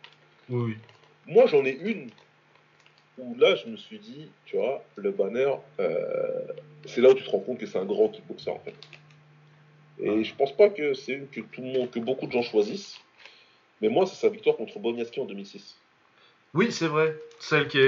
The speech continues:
Speaker 1: euh, celle qui a été mal jugée à la base.
Speaker 2: Exactement.
Speaker 1: Oui, c'est vrai que c'est pas celle auquel tu penses le plus, parce que c'est pas la période de... Tu commences déjà à penser que, bon, pour moi, euh, je pense que la fin, fin, fin, fin, fin de Le Banner, c'est deux mille sept.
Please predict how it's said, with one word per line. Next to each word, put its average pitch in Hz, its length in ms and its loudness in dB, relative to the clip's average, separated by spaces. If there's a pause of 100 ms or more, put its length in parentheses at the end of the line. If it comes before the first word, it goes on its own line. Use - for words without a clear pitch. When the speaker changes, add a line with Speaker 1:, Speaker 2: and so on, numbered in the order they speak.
Speaker 1:
euh, 127 680 8
celle 127 240 -2
qui 139 80 0
a - 20 4
été 135 160 2
mal 131 160 0
jugée 131 280 -2
à 123 40 2
la 117 100 2
base. 113 200 -2 (180)
Speaker 2:
Exactement. 104 680 -2 (600)
Speaker 1:
Oui, 170 200 2
c'est 151 140 0
vrai 147 220 -2
que 127 400 0
c'est 123 240 -6
pas 143 160 -2
celle 139 220 0
auquel 131 180 -2
tu 127 120 -10
penses 127 220 -10
le 131 80 -6
plus, 156 160 -4
parce 127 160 -10
que 120 60 -14
c'est 110 140 -16
pas 180 160 4
la 185 100 4
période 151 340 -2
de... 120 640 -2 (360)
Tu 123 140 -10
commences 135 260 -2
déjà 143 220 2
à 143 40 4
penser 131 320 -8
que, 123 100 -8
bon, 120 280 -6
pour 175 160 -6
moi, 202 200 6
euh, 170 180 2
je 151 80 -8
pense 190 180 -6
que 160 100 -8
la 139 160 4
fin, 147 480 -2
fin, 185 200 2
fin, 190 280 -2
fin, 160 200 -4
fin 151 220 -6
de 143 80 -6
Le 139 80 2
Banner, 139 260 -2
c'est 127 140 -8
deux 120 100 -4
mille 123 160 -6
sept. - 280 -8